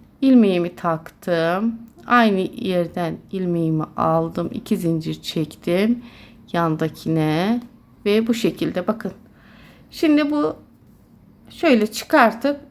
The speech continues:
ikinci sıramıza gideceğiz. Şimdi hanımlar bu ilmekler, e, sökülmüyor ama yine de riske atmamak için bu çubuğun içinden ip geçirebilirsiniz. İlmekler ipin içinde kalabilir. Ya da bir kenar böyle alt kısmını yapıp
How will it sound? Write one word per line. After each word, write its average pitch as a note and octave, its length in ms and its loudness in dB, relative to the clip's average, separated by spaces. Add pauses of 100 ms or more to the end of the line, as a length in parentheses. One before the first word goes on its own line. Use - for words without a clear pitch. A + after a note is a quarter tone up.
(120)
ikinci D4+ 380 0
sıramıza A#3+ 480 0
gideceğiz. G3 640 -2 (680)
Şimdi E4 260 2
hanımlar D4 640 4 (200)
bu D4 100 -4
ilmekler, C#4+ 720 2 (280)
e, G#3 160 0
sökülmüyor A#3+ 720 2
ama A#3+ 180 4
yine C#4 320 2
de B3 100 6
riske A#3 300 2
atmamak A3+ 480 2
için G#3+ 380 -4 (640)
bu C#4+ 100 -4
çubuğun C#4+ 380 2
içinden C#4 420 4
ip - 220 -4
geçirebilirsiniz. B3+ 840 0
İlmekler A3+ 540 2
ipin A3+ 260 0
içinde G#3+ 360 -2
kalabilir. A3 480 2
Ya C#4 180 4
da C4+ 140 4
bir E4 180 0
kenar A#3+ 400 4
böyle A#3+ 240 4
alt A#3 240 2
kısmını G#3+ 400 -2
yapıp G3 400 -2